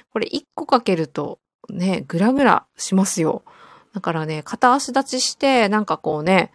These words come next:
日常生活の中で靴下履いたりとか、靴を履く瞬間があったり、何か支えなく、不意に片足を上げるような、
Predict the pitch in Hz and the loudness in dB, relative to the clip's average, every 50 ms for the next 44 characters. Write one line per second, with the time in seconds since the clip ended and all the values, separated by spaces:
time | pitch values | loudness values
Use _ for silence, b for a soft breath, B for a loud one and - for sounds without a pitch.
0 | b b _ 196 190 - 240 233 240 254 262 262 - 269 240 - 202 - - 165 | b b _ -6 -4 -4 -4 -2 0 -2 -2 0 -2 -4 -2 -4 -6 -8 -10 -14
1 | 160 165 156 156 - - - - 208 - - - 139 147 147 143 165 175 170 - | -14 -14 -16 -16 -18 -16 -14 -12 -12 -12 -12 -12 -14 -14 -10 -10 -10 -10 -10 -12
2 | - - - 156 156 156 151 147 - _ b b b b b b b b b b | -14 -14 -12 -10 -8 -8 -8 -8 -10 _ b b b b b b b b b b
3 | - - - - 214 180 160 - - 165 - _ - 185 185 180 - - 190 185 | -20 -12 -2 0 0 0 0 -2 -6 -10 -10 _ -2 -2 -2 -2 -2 -2 -2 -2
4 | 185 - 190 185 185 180 185 185 - _ 160 151 165 185 190 175 156 139 _ _ | 0 0 0 0 2 0 0 -2 -2 _ -6 -4 -2 -2 -2 -2 -2 -4 _ _
5 | _ _ _ _ _ _ _ _ _ _ _ _ _ _ _ _ _ _ _ 208 | _ _ _ _ _ _ _ _ _ _ _ _ _ _ _ _ _ _ _ -2
6 | 208 208 190 - 175 - - 285 - - 226 233 233 196 185 196 190 - - 190 | -2 0 0 -2 -4 -4 -4 -4 0 4 4 4 6 4 2 0 -2 0 0 2
7 | 190 185 175 160 - B B B B B B B B - - 240 254 247 247 247 | 4 4 4 4 2 B B B B B B B B 0 2 4 4 6 4 2
8 | 240 - 233 - 240 233 233 240 233 - - 175 170 151 - 165 170 196 214 208 | 0 -4 0 2 4 6 6 4 2 0 -2 -2 -2 -2 -2 -4 -4 -4 -4 -2
9 | 220 214 214 202 185 151 165 151 156 208 233 | -2 -2 -2 -2 -4 -4 -6 -8 -10 -10 -12